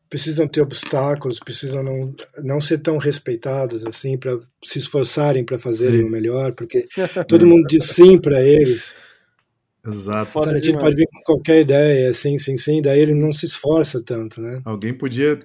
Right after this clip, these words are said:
Speaker 2: começar a falar, né? "Nossa, Tarantino, ridículo isso aqui, pelo amor de Deus, faz um filme decente", né? Aí ele talvez conseguisse, né?
Speaker 1: Sim,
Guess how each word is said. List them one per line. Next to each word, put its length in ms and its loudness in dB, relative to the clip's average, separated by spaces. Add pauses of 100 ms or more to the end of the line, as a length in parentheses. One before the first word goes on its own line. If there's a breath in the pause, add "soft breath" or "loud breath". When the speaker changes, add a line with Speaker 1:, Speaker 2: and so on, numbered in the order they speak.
Speaker 2:
começar 340 -6
a 40 -4
falar, 460 -2
né? 200 -4
"Nossa, 380 -10
Tarantino, 440 -14
ridículo 540 -10
isso 120 -14
aqui, 220 -14
pelo 160 -8
amor 180 -6
de 80 -8
Deus, 240 -8
faz 160 -4
um 60 -8
filme 180 -10
decente", 680 -6
né? 260 -12
Aí 120 -10
ele 340 -10 (280)
talvez 300 -6
conseguisse, 640 -10
né? 80 -10
Speaker 1:
Sim, 180 -10